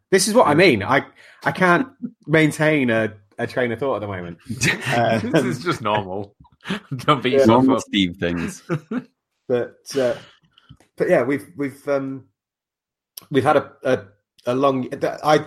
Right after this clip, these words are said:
Speaker 1: seriously, I don't know where the fuck I was going with this. I had a really nice
Speaker 2: <laughs>
Speaker 1: segue into the actual topic, and I've just completely fucking
Speaker 2: You
Speaker 1: forgot.
Speaker 2: could have, like, gone from your, your perspex windows to the curtains, made a nice little segue there. That was
Speaker 1: It wasn't
Speaker 2: nice.
Speaker 1: even that. There was something else I was gonna talk about, and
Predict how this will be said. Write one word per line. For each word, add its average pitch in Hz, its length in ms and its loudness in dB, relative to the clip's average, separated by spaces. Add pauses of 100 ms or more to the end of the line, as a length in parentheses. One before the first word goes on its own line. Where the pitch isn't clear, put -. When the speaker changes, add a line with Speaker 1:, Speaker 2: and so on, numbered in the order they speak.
(100)
Speaker 1:
seriously, 107 640 2
I 120 160 -4
don't 117 140 -2
know 110 80 -6
where 113 100 -2
the 110 80 -6
fuck - 300 -6
I 113 40 -2
was 104 120 -2
going 113 180 0
with 90 80 -6
this. 95 180 -6
I 117 140 -4
had 127 140 4
a - 20 2
really 117 340 2
nice 113 200 0
Speaker 2:
<laughs> - 100 -6
Speaker 1:
segue 117 640 4
into 117 1080 0
the 143 120 4
actual 139 260 2
topic, 151 500 2
and 117 380 -2
I've 113 180 -6
just 113 180 -10
completely 120 420 -2
fucking 117 320 -2
Speaker 2:
You - 20 -8
Speaker 1:
forgot. 117 140 -6
Speaker 2:
could - 140 6
have, 151 100 2
like, 156 160 2
gone 139 180 4
from 131 220 -6
your, 113 300 -2
your 107 160 -10
perspex 123 580 -4
windows 117 480 -6
to - 100 -14
the 104 100 -16
curtains, 104 880 -10
made 98 140 -8
a 98 60 -10
nice 98 280 -12
little - 120 -14
segue 101 420 -8
there. 98 480 -10
That 104 120 -14
was 156 60 -2
Speaker 1:
It 196 60 4
wasn't 226 240 2
Speaker 2:
nice. 226 60 4
Speaker 1:
even 175 180 4
that. 185 220 4
There 160 80 4
was 147 160 0
something 165 200 -2
else 156 200 4
I 160 40 -2
was 131 80 -4
gonna 143 140 -2
talk 165 240 -2
about, 101 400 0
and 120 400 -6